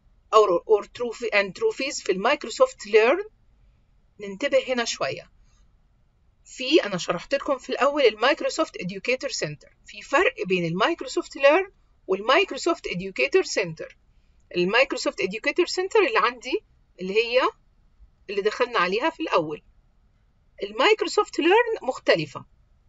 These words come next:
وفي توجه إن هم هيضم-، هيضموا الاتنين مع بعض. أوكي؟ طيب. أنا عندي المايكروسوفت ليرن دي طبعا ببتدي أدخل فيها، وفيها كورسات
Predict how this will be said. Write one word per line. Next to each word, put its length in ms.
وفي 260
توجه 580
إن 100
هم 200
هيضم-، 680
هيضموا 420
الاتنين 380
مع 180
بعض. 260
أوكي؟ 320
طيب. 140
أنا 140
عندي 260
المايكروسوفت 640
ليرن 400
دي 200
طبعا 400
ببتدي 480
أدخل 320
فيها، 420
وفيها 340
كورسات 480